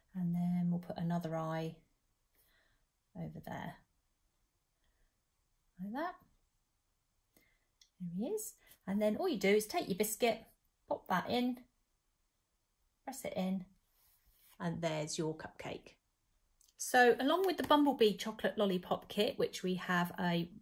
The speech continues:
brilliant video that you can watch on how to make them, we're also now stocking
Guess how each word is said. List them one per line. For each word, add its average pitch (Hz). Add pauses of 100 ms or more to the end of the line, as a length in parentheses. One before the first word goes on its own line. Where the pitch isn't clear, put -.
(220)
brilliant 240
video 175
that -
you 180
can 180
watch 175
on 170
how 170
to -
make 175
them, 226 (320)
we're 240
also 285
now 233
stocking 220